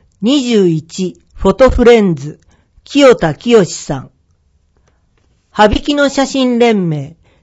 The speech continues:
ピンボケ写真クラブ、福本克彦さん。羽曳野百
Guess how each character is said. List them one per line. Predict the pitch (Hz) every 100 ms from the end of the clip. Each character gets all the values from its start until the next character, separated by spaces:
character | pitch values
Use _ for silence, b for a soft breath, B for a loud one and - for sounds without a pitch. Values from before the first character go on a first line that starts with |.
| _
ピ | - 254
ン | 285
ボ | 269
ケ | 269
写 | 262 254
真 | 247 247 240
ク | 226
ラ | 226 170
ブ、 | 139 151 - _ _ _
福 | - - - 285
本 | 220 - 160
克 | - - 262
彦 | - - 156
さ | -
ん。 | 143 147 _ _ _
羽 | - 214 311
曳 | 311 302
野 | 294
百 | 247 262 247